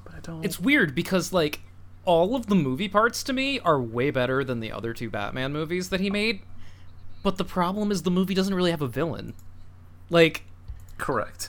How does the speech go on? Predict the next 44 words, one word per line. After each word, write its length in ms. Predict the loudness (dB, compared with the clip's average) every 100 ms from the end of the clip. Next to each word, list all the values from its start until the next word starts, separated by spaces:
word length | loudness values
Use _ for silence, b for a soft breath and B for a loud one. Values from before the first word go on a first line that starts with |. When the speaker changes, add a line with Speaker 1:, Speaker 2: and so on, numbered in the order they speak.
| 0
Speaker 2:
it's, 420 | 0 2 0 2
it's 160 | 2 4
the 120 | 2
fatal 300 | 4 4 4
flaw 320 | 2 4 4
of 80 | 6
Batman 300 | 2 2 0
Begins. 480 | -2 -2 -2 -4 -4
Like, 100 | 2
I 160 | 4 2
still 300 | 0 0 2
think 260 | 2 -2 0
Batman 300 | 0 0 0
Begins 240 | -2 -2 -4
is 80 |
my 100 | -4
favorite 380 | -4 -4 -2 0
of 60 | -2
that 140 | -2
trilogy 440 | -4 -6 -4 -4 -4
'cause 120 | -6
it's 120 | -6
like, 120 | -4 6
"Oh, 180 | 6
look 160 | 6 2
at 60 | 0
this 140 | -4 -6
cool 320 | 0 2 4
world 320 | 4 6 4 2
that 100 | 0
I've 120 | 2
been 160 | 0 0
to 140 | -2
before, 340 | -4 -4 -2 0
but 100 | 0
it's 120 | 0
never 280 | 0 2 2
been 160 | 0
like 220 | 0 0 2
this, 300 | 2 2 -4
and 80 | -6
we're 80 |
just, 180 | -6 -2
like, 160 | -2